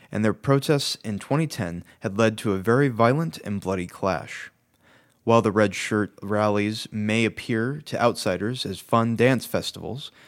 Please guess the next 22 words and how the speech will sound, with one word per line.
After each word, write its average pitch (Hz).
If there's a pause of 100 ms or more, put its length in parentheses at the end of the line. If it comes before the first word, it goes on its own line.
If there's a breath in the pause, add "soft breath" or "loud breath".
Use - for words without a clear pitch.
(120 loud breath)
the 120
leaders 131
of 101
the 101
movement 98
have 104
stressed 135
that 98
they 110
will 107
oppose 135
any 131
undemocratic 127 (300 loud breath)
restructuring 98
of 92
the 95
current 147
government 87 (240 loud breath)
by 90
the -
Thai -
elite, 98